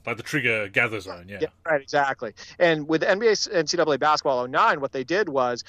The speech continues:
Speaker 2: they said, "Okay, well, if you don't want to hit that shoot slash dunk button and get dragged to the hoop when you don't want to be in the gather zone,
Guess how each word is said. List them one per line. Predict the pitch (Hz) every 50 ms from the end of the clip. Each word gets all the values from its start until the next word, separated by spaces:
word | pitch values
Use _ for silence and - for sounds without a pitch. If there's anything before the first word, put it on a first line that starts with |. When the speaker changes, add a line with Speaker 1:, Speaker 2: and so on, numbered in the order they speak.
| - _ -
Speaker 2:
they | 147 135
said, | - 165 143 135
"Okay, | - 170 160 - - 160 135 127 131 131 - _ _ _ _ -
well, | 160 156 147 143 135 131 127 _ _ _ _ -
if | 151 139 -
you | 143 156 190 214 208
don't | 170 202 208 220 220 214 180 135
want | 139 156 170 185 180 156 135 - - - - _ _ -
to | - - 160
hit | 139 - 175 170 - _
that | 131 147 139 135 127 123 123 _ _ _ _ _ _ _ _ _ _ _ -
shoot | - - - - - - - 196 196 185 - -
slash | - 180 156 147 135 -
dunk | 131 147 165 185 190 160 -
button | 151 139 135 123 127 -
and | - 156 151
get | 135 143 - - 143
dragged | - - 127 139 156 165 170 160 147 131 123 117 117 - 143 _
to | - - 156
the | 135
hoop | 123 - 190 190 160 151 - - - _ _ _ _ _ _ _ _ _ -
when | 156 165 165
you | 151
don't | 151 170 151 143
want | 143 147 165 185
to | 175 151
be | 127 127 113 113 120 151 -
in | 196 165 156
the | 139
gather | 123 131 143 143 160 190 185 160 139
zone, | 117 131 123 113 110 110 107